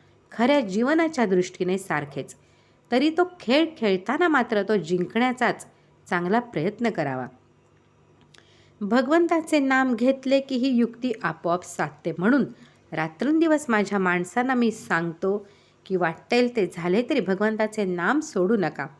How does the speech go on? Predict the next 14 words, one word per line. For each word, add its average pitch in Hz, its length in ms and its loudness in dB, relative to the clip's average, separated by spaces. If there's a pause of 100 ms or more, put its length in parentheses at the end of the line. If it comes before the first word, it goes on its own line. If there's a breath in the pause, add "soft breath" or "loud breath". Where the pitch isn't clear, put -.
(520 soft breath)
नामाने 233 540 2 (160)
चित्त - 340 -4 (400)
आराम 175 400 -2
पावते. 127 420 -6 (880 soft breath)
हा 302 100 0
डाव 226 400 2 (100)
फसल्यावर 220 640 2
जेकबने 208 680 0
श्री 294 200 -2
महाराजांना 202 640 2 (560 soft breath)
विष 269 400 4
घालण्याचे 185 580 -2
कारस्थान 160 760 -6
रचले. 139 380 -4